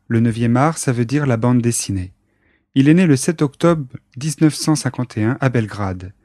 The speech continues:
Il est arrivé en France à l'âge de dix ans. Dans les années soixante-dix, il publie des albums importants. Ces albums sont très politiques, par exemple, La ville qui n'existait pas. C'est un album qui parle de la lutte des classes.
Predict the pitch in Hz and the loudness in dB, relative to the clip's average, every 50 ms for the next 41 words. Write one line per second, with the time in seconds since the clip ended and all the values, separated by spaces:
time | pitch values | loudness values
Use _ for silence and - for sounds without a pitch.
0 | _ _ _ _ _ - 131 135 143 135 - 147 143 151 151 175 165 143 135 - | _ _ _ _ _ -2 0 0 2 2 2 0 0 2 2 2 2 2 2 0
1 | - - 165 165 - - 135 143 143 135 131 123 117 117 120 120 110 107 98 90 | 0 0 0 0 0 0 0 0 0 0 -2 -4 -4 -4 -4 -4 -2 -4 -4 -6
2 | 95 - _ _ _ _ _ _ _ _ _ _ - 117 120 120 113 117 117 117 | -8 -12 _ _ _ _ _ _ _ _ _ _ 0 2 4 4 4 4 4 2
3 | 120 - - 123 - - 135 131 139 175 196 - - 143 127 - 139 135 143 165 | 2 0 -2 -4 -2 0 0 0 2 0 0 0 0 -2 -2 -2 -4 -4 -2 -2
4 | 143 135 120 123 135 131 131 139 131 131 127 123 123 127 120 - - - - 90 | 0 0 0 0 0 0 2 2 2 2 2 0 -2 -4 -6 -6 -10 -14 -14 -14
5 | - _ _ _ _ _ _ _ _ _ - - 127 117 117 123 123 123 151 160 | -14 _ _ _ _ _ _ _ _ _ -6 -2 0 2 4 4 4 6 4 4
6 | 160 - 156 139 - - 143 131 - 131 135 147 - - 117 104 - - 117 107 | 4 2 0 -2 0 0 -2 0 2 2 0 0 -2 -4 -6 -6 -6 -6 -6 -6
7 | 110 110 107 117 127 139 151 147 - - _ _ - - _ _ _ - 123 117 | -4 -4 -2 -2 0 0 -2 -2 -6 -14 _ _ -20 -20 _ _ _ -2 0 2
8 | 110 135 147 143 - - 131 127 123 120 120 127 120 - - 139 131 131 - 95 | 2 2 2 0 0 0 2 2 2 2 0 -4 -6 -4 -2 -2 -2 -2 -4 -10
9 | 92 - _ _ _ - - - - - 120 120 117 110 107 131 135 139 131 - | -10 -12 _ _ _ -20 -18 -10 -4 -2 0 2 2 2 2 0 0 0 -2 -4
10 | 120 - - 123 120 117 113 110 110 104 107 104 104 101 110 - - 110 98 87 | -8 -4 -4 -2 -2 -2 -2 -4 -4 -6 -8 -8 -8 -6 -8 -6 -6 -6 -8 -8
11 | 87 - - - - - | -10 -14 -16 -18 -18 -20